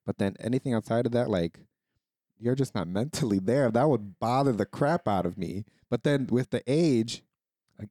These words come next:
it, same thing. It's real close to my parents' age. Actually, th-, it is. My mom's gonna be forty-nine. My stepdad's forty-eight.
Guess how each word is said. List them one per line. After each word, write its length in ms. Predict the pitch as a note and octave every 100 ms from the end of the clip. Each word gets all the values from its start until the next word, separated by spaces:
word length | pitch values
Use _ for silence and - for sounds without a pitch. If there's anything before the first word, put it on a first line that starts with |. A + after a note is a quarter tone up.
| -
it, 240 | G#2+ F#2
same 220 | - A2+ G#2+
thing. 160 | G#2
It's 140 | F2+ -
real 140 | E3+
close 240 | G3+ B2+ A#2
to 100 | A2
my 120 | F#2
parents' 400 | - G#2 F#2 -
age. 140 | D#2+ -
Actually, 340 | A#2+ - B2+
th-, 160 | F#2+ G2
it 100 | F#2+
is. 240 | F2+ E2
My 100 | F2
mom's 280 | F#2 G2 G#2
gonna 140 | - F2+
be 80 |
forty-nine. 480 | F2+ F#2+ F2+ E2+ D#2
My 80 | D#2
stepdad's 380 | - E2 - D2+
forty-eight. 420 | - D#2+ D#2 C2+